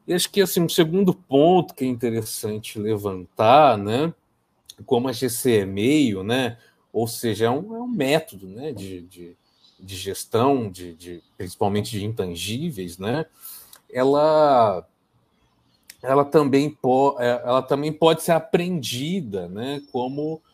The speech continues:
uma competência dos líderes, né, em, dos líderes em geral, né, é, um gerente de operações, um gerente de marketing,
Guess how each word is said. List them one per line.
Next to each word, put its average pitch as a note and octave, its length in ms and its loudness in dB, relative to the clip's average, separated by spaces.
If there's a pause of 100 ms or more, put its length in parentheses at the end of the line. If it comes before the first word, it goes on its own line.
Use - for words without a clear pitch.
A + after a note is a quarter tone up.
(240)
uma D3+ 220 -6
competência E3 960 -6
dos F3+ 220 -4
líderes, D3+ 880 -4
né, A2 360 -10
em, A#2 280 -8
dos B2+ 180 -8
líderes G#3+ 500 0
em A#3 120 0
geral, C#3 580 4 (180)
né, A2 300 -8 (580)
é, G2+ 960 -2 (140)
um G#2 240 -8 (580)
gerente G#2+ 460 -2
de F#2+ 60 -6
operações, A2+ 880 -10
um F2+ 60 -14
gerente G2+ 440 -8
de - 100 -20
marketing, A2+ 760 -10